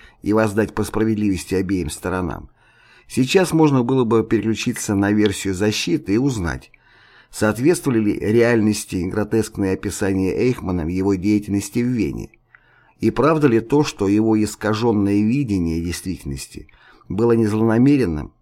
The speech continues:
что в этом не проявлялась свойственная ему лживость. Но факты, за которые Эйхмана должны были вздёрнуть, стали известными и не подлежали никакому разумному сомнению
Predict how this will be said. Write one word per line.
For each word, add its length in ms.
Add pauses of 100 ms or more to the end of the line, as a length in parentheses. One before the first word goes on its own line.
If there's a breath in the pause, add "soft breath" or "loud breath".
(140)
что 280
в 60
этом 280
не 220
проявлялась 720 (300 loud breath)
свойственная 680
ему 240
лживость. 680 (720)
Но 280
факты, 680
за 160
которые 600
Эйхмана 420
должны 460
были 220
вздёрнуть, 720 (280 loud breath)
стали 480
известными 800
и 80
не 100
подлежали 580
никакому 500
разумному 540
сомнению 760